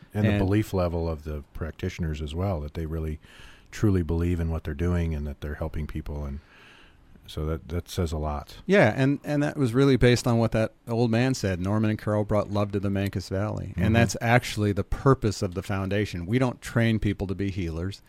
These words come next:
Speaker 2: We just train people to do a healing technique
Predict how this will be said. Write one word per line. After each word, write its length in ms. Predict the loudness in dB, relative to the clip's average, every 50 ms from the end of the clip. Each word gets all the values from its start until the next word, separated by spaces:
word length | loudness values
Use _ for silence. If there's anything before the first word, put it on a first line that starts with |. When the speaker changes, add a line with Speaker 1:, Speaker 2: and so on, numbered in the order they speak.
| -20 -20 -20 -20 -20 -20 -12 -6
Speaker 2:
We 100 | -2 -2
just 220 | 0 0 -2 -4 -4
train 260 | -4 -2 -2 0 0
people 340 | 0 -2 -2 -2 -4 -6 -6
to 140 | -6 -6 -4
do 240 | -2 0 0 0
a 160 | 0 0 -2 -2
healing 420 | -2 0 0 2 2 0 0 -2
technique 720 | -4 -4 -4 -4 -4 -2 -2 0 0 0 0 -2 -6 -12